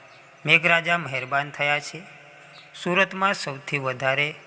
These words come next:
તેર પોઇન્ટ છ ઇંચ વરસાદ નોંધાયો છે.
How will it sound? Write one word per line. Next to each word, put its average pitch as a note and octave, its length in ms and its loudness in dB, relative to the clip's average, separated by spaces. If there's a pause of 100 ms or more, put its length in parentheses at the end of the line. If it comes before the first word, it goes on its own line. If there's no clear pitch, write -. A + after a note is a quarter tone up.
(100)
તેર E3 200 6
પોઇન્ટ C#3 340 0
છ - 200 -2
ઇંચ E3+ 380 0
વરસાદ C3+ 460 2
નોંધાયો B2 420 -6
છે. D#3 260 -6